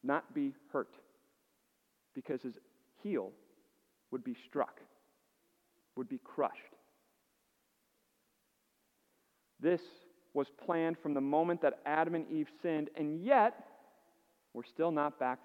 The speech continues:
far enough. What did we hear in Ephesians chapter one earlier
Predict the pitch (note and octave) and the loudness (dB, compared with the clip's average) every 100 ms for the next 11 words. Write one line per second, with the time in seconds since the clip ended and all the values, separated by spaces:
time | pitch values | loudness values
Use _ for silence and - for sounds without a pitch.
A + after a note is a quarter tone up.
0 | - A2+ A2 G2+ - - - _ _ _ | -4 -4 -2 -8 -12 -20 -20 _ _ _
1 | _ _ _ _ _ _ _ _ _ _ | _ _ _ _ _ _ _ _ _ _
2 | _ _ _ _ _ _ _ - C#3+ C#3 | _ _ _ _ _ _ _ -2 0 0
3 | C#3+ C3 C#3+ C3+ A#2+ B2+ B2 B2 - A2+ | -2 -2 -2 -2 -2 -4 -4 -6 -6 -4
4 | - A2 A2 G#2+ G#2+ G#2 G2 G2 | -4 -4 -4 -6 -6 -6 -6 -8